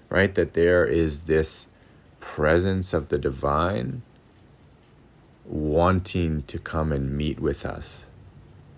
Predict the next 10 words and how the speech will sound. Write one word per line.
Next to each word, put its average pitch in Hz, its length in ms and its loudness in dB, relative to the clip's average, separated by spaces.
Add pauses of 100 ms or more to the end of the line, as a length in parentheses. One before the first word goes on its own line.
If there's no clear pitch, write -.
(240)
And 73 260 0
in 87 320 2
that 87 380 0
space, - 580 0
there 76 340 2
is 71 320 0 (480)
infinite 85 880 -4 (520)
abundance, 71 880 -4 (320)
infinite 80 640 -2
blessing. 69 640 -2